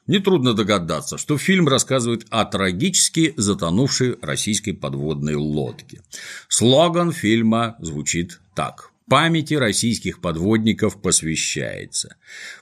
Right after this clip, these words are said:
Почтить память наших подводников внезапно захотели горячо любящие российский военно-морской флот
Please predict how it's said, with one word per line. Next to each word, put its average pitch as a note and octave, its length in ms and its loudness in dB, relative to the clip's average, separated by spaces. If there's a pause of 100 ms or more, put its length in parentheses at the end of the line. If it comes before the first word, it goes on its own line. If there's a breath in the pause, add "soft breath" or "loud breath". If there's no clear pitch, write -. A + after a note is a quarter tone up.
Почтить - 720 0
память C#3 360 2
наших C3 320 0
подводников C3 800 0 (100)
внезапно A#2 840 2
захотели A#2+ 520 0
горячо B2+ 640 4
любящие C3 720 2
российский G#2+ 580 0
военно-морской F#2+ 840 2
флот C3 400 2